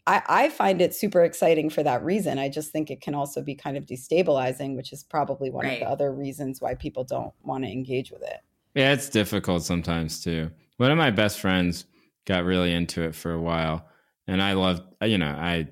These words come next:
Speaker 3: adore him, and I would never not wanna hang out with him. But there was a period of about six months or so where I would go to his apartment, and he would have some thing queued up on the T V and be like, "How do you explain this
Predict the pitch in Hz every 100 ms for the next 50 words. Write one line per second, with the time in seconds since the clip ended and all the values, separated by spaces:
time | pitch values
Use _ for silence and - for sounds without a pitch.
0 | _ _ _ _ _ _ 90 85 90 90
1 | 90 85 80 78 76 76 76 85 78 78
2 | 76 78 _ _ _ _ _ _ - 90
3 | 85 80 85 82 87 82 80 85 90 107
4 | 101 92 113 120 107 92 - 92 87 78
5 | 82 78 69 - _ _ - - - -
6 | 95 - 85 80 78 78 - 78 76 76
7 | 78 78 90 87 90 85 78 76 - 82
8 | 76 78 71 71 78 82 73 71 _ _
9 | _ _ 85 87 80 85 80 78 _ _
10 | _ _ _ _ _ 92 85 80 90 80
11 | 80 80 76 76 - 76 76 76 73 73
12 | 76 71 - - _ - 87 90 85 80
13 | - 85 80 78 78 -